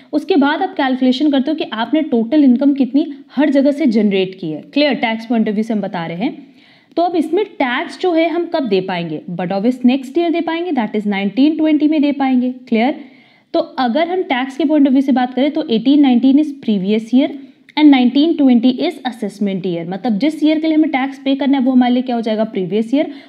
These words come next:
और जिस ईयर में टैक्स पे करेंगे वो हमारे लिए हो जाएगा असेसमेंट ईयर। क्लियर? यहाँ हम कोई, अ, डेफिनेशन नहीं बता रहे हैं, simply आप लोगों को कॉन्सेप्ट समझा रहे हैं कि अगर हम प्रीवियस ईयर की बात करें तो प्रीवियस ईयर एक ऐसा फाइनेंशियल ईयर है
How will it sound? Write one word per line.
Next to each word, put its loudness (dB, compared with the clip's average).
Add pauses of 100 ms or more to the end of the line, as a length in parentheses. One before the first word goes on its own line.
और 0
जिस -2
ईयर 4
में 4
टैक्स -6
पे 0
करेंगे -4
वो -2
हमारे -2
लिए -2
हो -2
जाएगा -2 (120)
असेसमेंट 2
ईयर। -6 (640)
क्लियर? 2 (200)
यहाँ 2
हम 4
कोई, 2
अ, 0
डेफिनेशन 0
नहीं 4
बता 0
रहे -2
हैं, 0
simply 0
आप -2
लोगों 2
को 0 (260)
कॉन्सेप्ट 2
समझा 0
रहे -10
हैं -14 (300)
कि 2
अगर 4
हम 0
प्रीवियस 8
ईयर 4
की 4
बात 0
करें -4
तो -4
प्रीवियस 2
ईयर 4
एक 0
ऐसा 0
फाइनेंशियल 2
ईयर 4
है 0